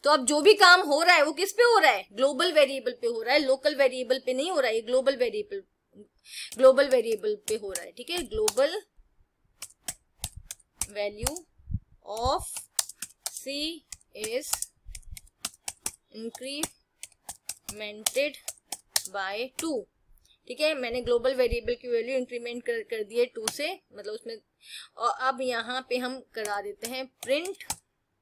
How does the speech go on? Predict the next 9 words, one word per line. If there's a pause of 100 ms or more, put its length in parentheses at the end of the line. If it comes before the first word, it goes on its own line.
(1500)
statement,
हम (240)
करा
देते
हैं (2500)
inside, (1800)
inside (1600)
add (1300)
function